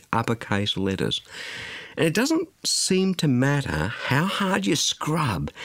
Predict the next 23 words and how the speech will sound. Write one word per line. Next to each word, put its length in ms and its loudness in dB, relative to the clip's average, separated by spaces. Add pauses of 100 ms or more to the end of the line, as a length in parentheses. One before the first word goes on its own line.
(220)
you 120 4
just 540 -2
can't 500 2
get 180 2
rid 460 2
of 100 0
that 220 -4
sense 640 0
of 140 0
failure 520 2
plastered 580 0
all 160 4
over 240 4
you. 160 2 (600)
See, 320 -2 (260)
it's 240 0
things 360 2
like 340 2
that 440 2 (100)
that 140 0
shape 480 0 (160)
our 160 2
self-image. 920 2